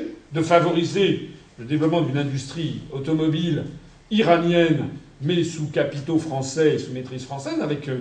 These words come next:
maintien du savoir-faire industriel français. Et puis, comme nous étions également maîtres, je vais le dire dans l'article suivant, euh, nous étions maîtres de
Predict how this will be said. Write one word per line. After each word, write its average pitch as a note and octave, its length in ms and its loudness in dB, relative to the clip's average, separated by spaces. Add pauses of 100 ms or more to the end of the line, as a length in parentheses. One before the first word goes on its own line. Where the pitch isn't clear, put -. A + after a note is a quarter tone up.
maintien F3+ 360 0
du C#3+ 100 -2
savoir-faire C3 480 -6
industriel B2 460 -8
français. G3+ 480 -2
Et D#3+ 40 0
puis, C#4 460 2 (560)
comme C#4 200 -2
nous B3 180 2
étions B3 320 -2
également G3 580 4
maîtres, F#3 460 0 (880)
je D#3+ 200 0
vais F3+ 200 4
le D#3 140 -2
dire D#3+ 200 2
dans D3 100 0
l'article C3+ 440 -4
suivant, C#3+ 600 -2 (520)
euh, D#3+ 400 0
nous G3+ 180 6
étions G#3 320 2
maîtres G3 360 2
de B2+ 520 0